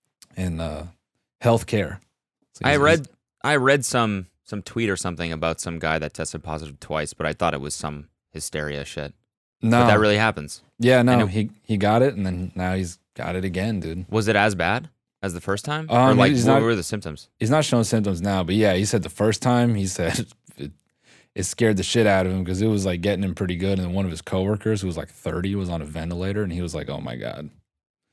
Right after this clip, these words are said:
Speaker 2: Jesus. And so now, second time, not as, not as bad?
Speaker 1: Uh, n-,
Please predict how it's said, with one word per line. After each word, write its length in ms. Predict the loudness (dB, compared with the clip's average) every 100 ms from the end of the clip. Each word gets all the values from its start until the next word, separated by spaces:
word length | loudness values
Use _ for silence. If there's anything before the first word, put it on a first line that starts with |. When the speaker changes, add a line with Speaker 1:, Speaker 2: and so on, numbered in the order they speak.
| _ _ _ _ _ _ _ _ _
Speaker 2:
Jesus. 640 | -12 -6 -6 -6 -8 -8 -6
And 120 | -2
so 120 | -2
now, 380 | 2 2 2 0 -10
second 280 | -2 -2 -2
time, 260 | 0 0 2
not 140 | 0
as, 140 | 0 -2
not 180 | -2
as 80 | 0
bad? 280 | 2 2 0 -8 _ _ _ -20 -10 0
Speaker 1:
Uh, 200 | 2 4
n-, 240 | 2 -2